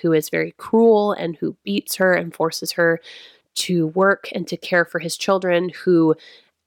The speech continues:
actually throw rocks at her head and injure her and are just terrible to her. And she has this really, really hard life. So one of the big early cruxes in the book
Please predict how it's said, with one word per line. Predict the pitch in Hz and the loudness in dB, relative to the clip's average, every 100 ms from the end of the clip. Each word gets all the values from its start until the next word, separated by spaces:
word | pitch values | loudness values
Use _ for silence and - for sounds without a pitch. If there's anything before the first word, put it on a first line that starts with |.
| - | -8
actually | 175 - - 170 156 | -6 -6 -2 0 -2
throw | - - 165 156 | -4 -2 0 0
rocks | 156 147 180 - - | 0 0 0 -6 -14
at | |
her | - - | -8 -6
head | - 254 240 220 214 | -2 0 2 2 0
and | 220 175 - | -2 -6 -4
injure | 202 202 202 | -4 -2 -4
her | 185 190 185 | -2 2 2
and | 180 160 | 2 -2
are | 151 151 | -8 -10
just | - 247 220 - | -6 -6 -6 -6
terrible | - 170 165 160 | 0 0 2 -2
to | - | -4
her. | 160 160 151 - - - - _ _ | -6 -2 -2 -4 -16 -20 -20 _ _
And | 180 | -6
she | - | 0
has | 190 180 | 0 0
this | 220 - | -8 0
really, | 202 269 196 | 4 4 4
really | 160 196 190 | 4 2 2
hard | 151 - 170 175 - | 0 0 0 0 -6
life. | 156 - - - _ _ _ _ _ _ _ | -10 -10 -14 -18 _ _ _ _ _ _ _
So | - - 196 180 185 190 - | -4 2 4 4 2 -2 0
one | 220 | 2
of | 226 | 2
the | 190 | -2
big | - 175 170 175 185 _ _ _ | 0 2 2 0 -14 _ _ _
early | 190 190 175 165 180 - _ _ _ | 2 4 4 2 0 -8 _ _ _
cruxes | - 208 - - 175 | -2 -2 -2 -6 -2
in | 165 165 | 0 0
the | |
book | 160 147 165 | 0 -4 -4